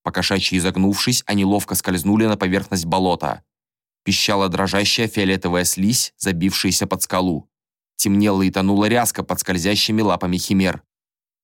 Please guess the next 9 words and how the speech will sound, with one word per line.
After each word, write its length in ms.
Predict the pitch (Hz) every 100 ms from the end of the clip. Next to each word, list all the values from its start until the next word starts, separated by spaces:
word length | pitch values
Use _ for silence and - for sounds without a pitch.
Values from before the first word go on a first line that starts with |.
| -
Заходящее 720 | - - 190 98 95 - 92
солнце 400 | - 101 92 -
ударило 380 | 90 98 95 85
лучом 540 | 82 87 85 101 113
в 40 | 127
забытый 440 | 101 87 101 95
синий 280 | - 95 92
цвет 380 | - 95 104 101
океана. 600 | 95 98 90 82 73